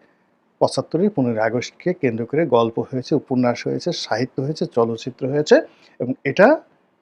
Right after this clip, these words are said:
একেবারে ইতিহাসের যে সকল ট্র্যাজেডি, কারবালার ট্র্যাজেডির মতো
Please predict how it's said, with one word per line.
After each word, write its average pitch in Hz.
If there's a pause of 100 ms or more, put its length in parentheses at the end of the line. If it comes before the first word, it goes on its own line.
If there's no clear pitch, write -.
(200)
একেবারে 131
ইতিহাসের 123
যে 120
সকল 190
ট্র্যাজেডি, 110 (440)
কারবালার 151
ট্র্যাজেডির 117
মতো 135